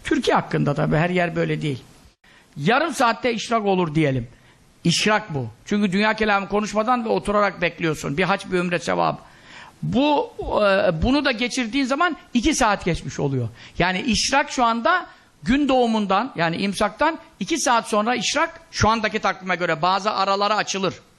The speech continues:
İmsakla güneşin arası bazı iki saati geçer. Şu anda bir buçuk saat. O zaman demek iki saat sonra bile işrak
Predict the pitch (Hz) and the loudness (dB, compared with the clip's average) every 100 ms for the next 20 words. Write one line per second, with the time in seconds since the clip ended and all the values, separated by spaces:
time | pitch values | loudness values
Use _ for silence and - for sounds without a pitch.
0 | _ _ _ 151 156 190 180 190 175 180 | _ _ _ -4 -2 -2 0 -2 0 0
1 | 185 196 190 175 170 175 170 175 160 160 | -2 -2 -2 0 0 0 0 -2 -8 -4
2 | 165 160 156 147 151 143 - - - - | -4 -4 -4 -4 -4 -6 -12 -20 -6 0
3 | 240 220 196 156 143 135 - - - 117 | 2 2 0 -2 -4 -6 -8 -6 -6 -8
4 | - - - - - - - 220 240 277 | -16 -20 -20 -20 -20 -20 0 2 4 2
5 | 277 226 240 233 226 311 294 262 254 233 | 2 2 0 0 0 0 2 2 2 0
6 | 220 208 202 202 - 294 339 - | 0 0 -2 -2 0 0 0 -4